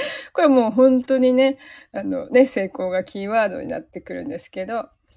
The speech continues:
うちはね、えー、あれだ。二人目か。二人目、真ん中の子がちょっとね、時々こういうところがあって、<laughs> まあ、虚言癖っていうかなんか、まあ、適当なことを言えちゃうっていうか、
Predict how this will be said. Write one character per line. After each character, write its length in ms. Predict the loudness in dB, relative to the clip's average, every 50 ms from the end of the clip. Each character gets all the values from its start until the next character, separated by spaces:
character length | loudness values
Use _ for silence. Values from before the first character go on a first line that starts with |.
| _ _ _ _ -8
う 80 | -8
ち 160 | -6 0 2 2
は 140 | 4 4
ね、 300 | 2 0 -2 -2 -6 _ _
え 440 | -2 0 2 2 2 0 0 -4 -6
ー、 40 | -8
あ 60 | -8
れ 140 | -8 -8 -6
だ。 260 | -4 -4 -6 -6 -8 _ _ _ _ _ _ _ _ _ _ _ _ _ _ _ _ _ _ _ _ _ _ _ _ _ _ _ _ _ _ _ _ _ _ _ _ _ _ _ _ _ _ _ _
二 280 | _ -2 0 2 4 2
人 80 | 2 2
目 120 | -2 -4
か。 180 | -4 -8 -12 _ _ _
二 220 | -12 -8 -6 -4
人 80 | -4 -4
目、 100 | -4 -4
真 140 | -4 -4
ん 40 | -2
中 240 | -2 -4 -4 -4 -4
の 120 | -4 -4
子 80 | -6 -6
が 120 | -6 -6
ち 100 | -6 -8
ょ 40 | -10
っ 20 | -12
と 180 | -14 -16 -14 -12
ね、 200 | -12 -12 -12 -14 _ -20 -20 -20 _ _ -18
時 260 | -16 -16 -12 -12 -10
々 140 | -10 -10 -10 -12 -14 -12
こ 100 | -8 -8
う 40 | -8
い 40 | -8
う 40 |
と 100 | -8 -8
こ 100 | -8 -6
ろ 60 | -4 -2
が 100 | -2 -2
あ 40 |
っ 360 | -2 -2 -4 -4 -6 -6 -4 -2
て、 140 | -4 -2 0
<laughs> 40 | 0
ま 80 | 0
あ、 40 | 2
虚 140 | 4 4 4
言 140 | 4 4 4 4 4 2
癖 80 | 0 0 0 -2 -4
っ 60 | -8 -6
て 80 | -6
い 40 | -6
う 20 | -4
か 100 | -4 -4
な 180 | -4 -6 -6
ん 60 | -6 -6
か、 180 | -6 -6 -8 -8 -14 -20 -20 -20 -20 -20 -20 -20 -20 -20 -20 -20 -20 -20 -12
ま 100 | -10 -10
あ、 20 | -8
適 220 | -6 -8 -8 -6
当 160 | -6 -6 -4 -4
な 100 | -4 -4
こ 80 | 0
と 100 | 2 2
を 20 | 2
言 140 | 2 2
え 80 | 0 0
ち 100 | 2 4
ゃ 80 | 4 4
う 20 | 4
っ 20 |
て 140 | 2 -2 -6
い 60 | -8
う 80 | -8 -8
か、 240 | -8 -8 -8 -2